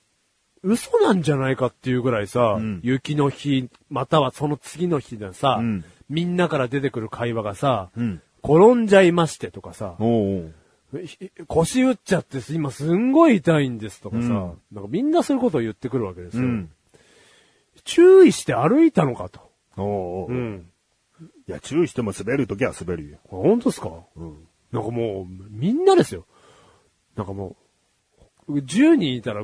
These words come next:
Speaker 1: 五人、六人ぐらいは何かしら雪に外傷を負ってましたね。
Speaker 2: もう、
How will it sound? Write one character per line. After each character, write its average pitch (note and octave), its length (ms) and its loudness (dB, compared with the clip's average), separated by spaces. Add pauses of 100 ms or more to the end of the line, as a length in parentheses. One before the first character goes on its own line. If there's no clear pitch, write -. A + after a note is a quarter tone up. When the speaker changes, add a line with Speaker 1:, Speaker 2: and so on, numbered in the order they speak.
Speaker 1:
五 D#3+ 280 6
人、 D4 440 0
六 A3 380 4
人 C#4 240 0
ぐ C4+ 100 4
ら G#3 100 8
い C3+ 60 4
は G#2 240 -2
何 C#3+ 300 -2
か G3 120 0
し F#3+ 120 0
ら F3 60 4
雪 E3 240 -4
に C3+ 100 -6
外 C3 200 -2
傷 C#3 140 -4
を B2+ 80 0
負 A#2+ 40 -4
っ - 20 -8
て - 120 -12
ま A#2 120 -6
し G#2 60 -18
た F2+ 100 -16
ね。 F2 180 -20 (440)
Speaker 2:
も A2 320 -4
う、 G#2+ 280 -12